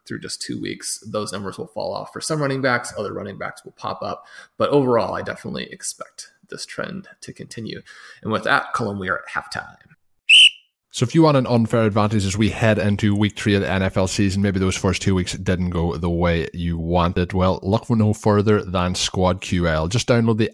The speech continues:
Speaker 2: app for your mobile device, and then it'll give you all the help you need to crush your friends and rivals, uh, for the rest of the season. Because if you go oh and three, things start to get very, very bad, very, very quick, and it's hard to come back from that deficit. So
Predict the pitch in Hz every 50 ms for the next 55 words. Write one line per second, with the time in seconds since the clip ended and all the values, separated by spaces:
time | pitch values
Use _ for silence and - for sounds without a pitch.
0 | _ - 98 110 143 - _ _ - - 104 92 87 85 - 87 82 87 87 82
1 | 80 85 82 98 101 104 110 107 - - 107 98 92 90 90 92 87 92 92 -
2 | 95 87 87 92 - - 117 123 117 101 87 98 87 80 92 82 87 87 85 85
3 | - - - - 95 - - - 92 - - 92 85 80 80 - 90 85 82 80
4 | 85 80 85 82 85 - - 92 82 82 - - 90 87 87 85 85 - - -
5 | 85 78 - - 90 82 - 85 87 85 87 - 92 87 - - - - - -
6 | - 92 113 107 131 147 123 127 120 120 120 113 - - 113 110 110 110 92 76
7 | - - 107 98 98 - - 104 92 90 - 101 92 95 87 87 - 90 82 85
8 | 85 90 - 98 85 87 87 - - 82 85 87 87 - 90 85 85 82 87 82
9 | 82 85 - - 90 85 - - 92 87 87 - - 95 87 85 - - - 90
10 | 85 90 82 - - - 92 87 87 87 85 - - 85 85 - 87 - 92 87
11 | - - 98 85